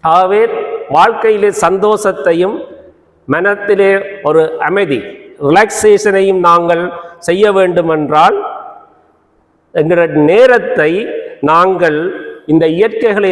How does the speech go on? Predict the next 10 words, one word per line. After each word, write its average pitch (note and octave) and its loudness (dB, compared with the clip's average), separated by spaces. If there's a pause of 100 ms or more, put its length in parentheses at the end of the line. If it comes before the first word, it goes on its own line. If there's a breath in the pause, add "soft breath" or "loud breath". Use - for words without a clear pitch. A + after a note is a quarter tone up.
ரசிக்க F#3 -2 (100)
பழக E3 2 (140)
வேண்டும், D3 0 (1160)
அல்லது E3 0
உங்களுக்கு F#3+ 0 (180)
தெரிந்த F#3 2 (480)
நல்ல D#3+ -2 (120)
நண்பர்கள், F#3 0 (180)
உறவினர்களோட F#3 0 (380)
கொஞ்ச F3+ 2